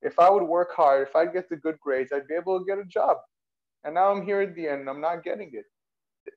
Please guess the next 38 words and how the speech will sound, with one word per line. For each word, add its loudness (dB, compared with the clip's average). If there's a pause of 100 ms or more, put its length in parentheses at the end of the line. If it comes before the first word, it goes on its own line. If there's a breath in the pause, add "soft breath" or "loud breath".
(460 soft breath)
That 2
comes -2
with -2
a 2
lot 6
of -4 (160)
pain -2
and -12
frustration. -2 (1700)
And -2
I, 4 (1120)
you -6
know, 4
we 2
wanna 4
show 2
people, 0
"Hey, 2
this -8
isn't, -2 (160)
there 4
are 6
other 4
ways, 2
there 2
are 6
other 2
options. 2 (480)
Look 0
at 2
all 6
these -6
great 4
opportunities." 0 (960)
And, 2
you -6
know, 4
I, 4